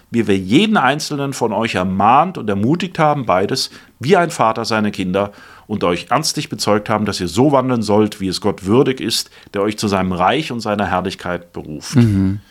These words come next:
Speaker 1: Beides. Also nicht nur getätschelt und lieb und so, sondern ging jedem Einzelnen nach und das, was angesprochen werden musste, wurde auch angesprochen. Warum?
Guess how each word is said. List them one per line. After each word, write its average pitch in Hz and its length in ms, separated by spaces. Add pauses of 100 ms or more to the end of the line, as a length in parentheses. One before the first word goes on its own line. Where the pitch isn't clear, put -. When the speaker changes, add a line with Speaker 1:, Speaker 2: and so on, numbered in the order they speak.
(1200)
Speaker 1:
Beides. 107 680
Also 107 200
nicht 147 280
nur 107 540
getätschelt 156 600
und 104 140
lieb 143 320
und 98 160
so, 190 280
sondern 117 340 (1300)
ging 117 220
jedem 160 280
Einzelnen 131 420
nach 120 340
und 113 220
das, 104 120
was 98 140
angesprochen 180 640
werden 147 240
musste, 127 360 (140)
wurde 135 240
auch 104 120
angesprochen. 82 580
Warum? 117 440